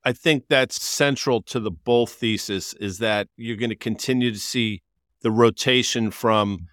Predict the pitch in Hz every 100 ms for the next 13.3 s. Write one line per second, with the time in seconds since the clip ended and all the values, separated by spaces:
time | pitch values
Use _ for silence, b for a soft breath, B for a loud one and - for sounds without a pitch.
0 | _ - 131 120 113 127 127 120 - 117
1 | 113 113 - 104 - 117 110 104 110 113
2 | 113 110 107 101 113 110 107 - 117 -
3 | 113 101 - 120 113 - 107 - 113 110
4 | 107 104 - 120 107 - 113 - 117 98
5 | 107 98 - 107 101 101 - 123 127 120
6 | 117 104 107 107 104 104 98 _ _ _
7 | - 113 120 131 127 - 123 - 104 -
8 | - 131 123 120 113 117 107 - 123 117
9 | 113 113 117 113 104 117 120 113 - _
10 | _ _ 139 147 139 131 - - 143 151
11 | 160 131 104 - 98 98 90 90 92 -
12 | 107 123 101 117 110 - - - 113 107
13 | 101 98